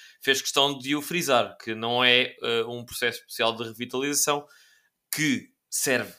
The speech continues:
para empresas em si-, em situações difíceis, eh, financeiramente e economicamente difíceis, eh, mas que ainda sejam passivas de ser, eh, recuperadas,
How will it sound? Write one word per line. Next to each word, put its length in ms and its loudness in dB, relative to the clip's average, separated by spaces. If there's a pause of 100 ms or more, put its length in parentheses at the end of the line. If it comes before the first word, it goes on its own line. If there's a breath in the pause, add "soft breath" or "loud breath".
(100)
para 220 4
empresas 500 0
em 60 -10
si-, 200 -6
em 80 -4
situações 500 -4
difíceis, 680 -2
eh, 720 -8
financeiramente 760 -6
e 100 -8
economicamente 640 -8
difíceis, 480 -4 (480 soft breath)
eh, 200 4
mas 300 4
que 160 2
ainda 320 4
sejam 380 0
passivas 640 0
de 60 -4
ser, 540 4 (160)
eh, 540 0 (320)
recuperadas, 720 2